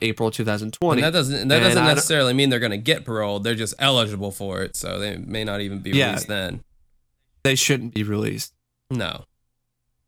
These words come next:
Speaker 1: I mean, this is a couple that killed two innocent people, robbed their home, committed arson at the same time, and also played a part in lying about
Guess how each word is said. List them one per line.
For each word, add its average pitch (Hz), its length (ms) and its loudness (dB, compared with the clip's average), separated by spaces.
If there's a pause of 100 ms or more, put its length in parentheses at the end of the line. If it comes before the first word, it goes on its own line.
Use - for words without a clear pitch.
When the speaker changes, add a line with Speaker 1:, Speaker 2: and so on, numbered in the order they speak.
(840)
Speaker 1:
I 127 100 2
mean, 131 420 2
this 135 220 2
is 131 340 2
a 120 220 4
couple 117 480 2
that 110 400 2 (720)
killed 127 320 4
two 139 200 0
innocent 127 340 0
people, 113 640 2 (260)
robbed 117 340 2
their 113 280 4
home, 110 680 2 (1200)
committed 131 340 4
arson 117 420 2
at 117 80 2
the 113 80 0
same 113 300 2
time, 110 420 2
and 104 120 0
also 120 580 2 (1800)
played 143 340 2
a 131 60 0
part 127 340 0
in 117 160 2
lying 120 480 2
about 110 500 2